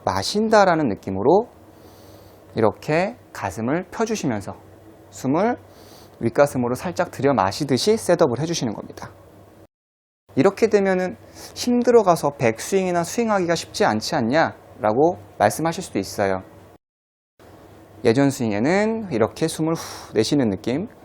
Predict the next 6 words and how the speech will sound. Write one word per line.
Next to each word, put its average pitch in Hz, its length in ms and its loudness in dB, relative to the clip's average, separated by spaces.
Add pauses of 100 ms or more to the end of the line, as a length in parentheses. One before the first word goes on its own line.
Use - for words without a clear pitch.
그리고 101 260 -2
지금은 135 640 -2 (1080)
이렇게 175 440 -2 (180)
숨을 180 420 -4 (460)
들여 143 220 6
마셔서 127 560 2